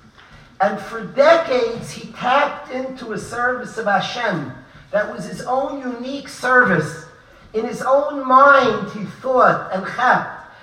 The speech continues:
He thought of tefillin, thought of tzitzis, created Shabbos,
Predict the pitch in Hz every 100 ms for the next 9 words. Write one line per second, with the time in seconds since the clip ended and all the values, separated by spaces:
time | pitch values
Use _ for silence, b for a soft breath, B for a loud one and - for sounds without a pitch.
0 | B 185 - - 247 269 262 247 - -
1 | 247 254 202 156 147 - 247 262 247 -
2 | - 262 254 214 175 - - - b b
3 | b 214 226 226 262 285 254 202 - 233
4 | 233 185 - -